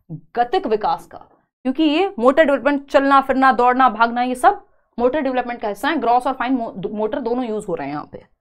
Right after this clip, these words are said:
ठीक है ना? चलिए आगे बढ़ते हैं, क्वेश्चन नंबर ट्वेंटी थर्ड देखिएगा, "Intimate and close friendship is shown in," इसमें घनिष्ठ मित्रता को दर्शाया गया है, intimate and friend, close friendship। बहुत घनिष्ठ पक्के दोस्त, है ना?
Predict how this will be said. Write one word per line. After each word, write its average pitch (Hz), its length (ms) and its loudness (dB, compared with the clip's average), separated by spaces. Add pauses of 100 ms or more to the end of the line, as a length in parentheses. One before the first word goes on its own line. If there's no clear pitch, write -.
(320)
ठीक 311 120 0
है 403 60 4
ना? 311 220 2 (640)
चलिए 294 220 4
आगे 226 300 4
बढ़ते 247 260 -2
हैं, 285 180 -6
क्वेश्चन 240 420 -2
नंबर 269 120 6
ट्वेंटी 285 580 0
थर्ड 247 180 4
देखिएगा, 262 400 -2
"Intimate 294 520 0
and 311 220 0
close 285 320 0
friendship 269 480 2
is - 420 0
shown 262 220 2
in," 147 120 -10 (640)
इसमें 311 320 0
घनिष्ठ 294 400 -2
मित्रता 269 520 4
को 294 160 0
दर्शाया 214 460 2
गया 156 180 -4
है, 151 280 -20 (560)
intimate 277 400 -2
and 277 260 -2
friend, 233 320 -4 (140)
close 294 240 2
friendship। - 520 -6 (420)
बहुत 262 260 0
घनिष्ठ 285 340 0 (140)
पक्के 339 260 0
दोस्त, - 380 -2 (400)
है - 60 0
ना? 392 200 -2